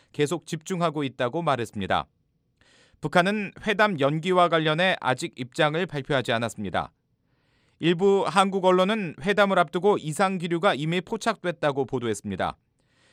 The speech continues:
김영철 부위원장 일행이 당초 칠 일 오후 베이징 서우두 공항에서 출발하는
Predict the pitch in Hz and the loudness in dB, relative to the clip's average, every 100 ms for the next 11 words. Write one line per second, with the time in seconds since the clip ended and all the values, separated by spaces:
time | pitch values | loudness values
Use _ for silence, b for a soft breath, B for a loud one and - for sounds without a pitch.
0 | _ - 165 180 208 185 185 190 196 190 | _ -2 0 2 2 0 -2 0 0 0
1 | 180 170 175 202 156 - - 147 151 202 | 0 0 0 -2 -4 -6 -8 -6 -2 -2
2 | 196 220 214 208 175 180 - 202 185 - | -2 -2 2 2 2 -2 -2 -2 -2 -2
3 | 147 156 190 202 - 226 220 202 196 180 | -2 -2 -2 -6 -4 -4 -4 -2 0 0
4 | 180 180 165 170 156 156 185 151 | -2 -6 -6 -2 0 0 -2 -4